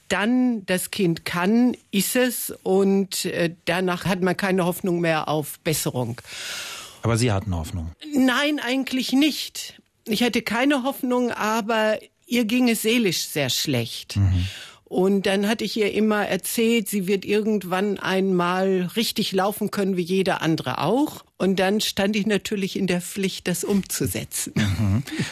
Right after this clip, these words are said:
Speaker 2: Und Sie haben es geschafft. Also wie, wie haben Sie es gemacht? Denn Sie sind keine Medizinerin.
Speaker 1: Ich hab ihr einfach das Laufen noch mal von Anfang an beigebracht.
Speaker 2: Mhm.
Speaker 1: Und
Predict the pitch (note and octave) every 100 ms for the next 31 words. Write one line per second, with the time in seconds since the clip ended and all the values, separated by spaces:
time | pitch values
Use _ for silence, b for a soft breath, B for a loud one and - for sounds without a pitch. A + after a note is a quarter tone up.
0 | - - A2 B2 G#2+ D#3 F#3+ - - -
1 | F#2 - C3 B2+ B2 E3+ G3+ F3 D#3+ E3
2 | D#3+ F#3+ G3+ - G#2+ A2 B2 C#3+ D#3+ C#3+
3 | C#3+ - F#3+ F2 C#2+ E2 E2 - _ -
4 | A#3+ A3+ - - G#3 F3 G3 A3 - A3+
5 | A3 - G#3 G3 G3+ G3 G#3 F#3+ F3+ F#3+
6 | F#3 F#3+ F3+ E3+ - E3+ - D#3+ D#3+ D#3
7 | D3+ D3+ - - A2 - - - _ B
8 | B G2 F#2 F#2 F3+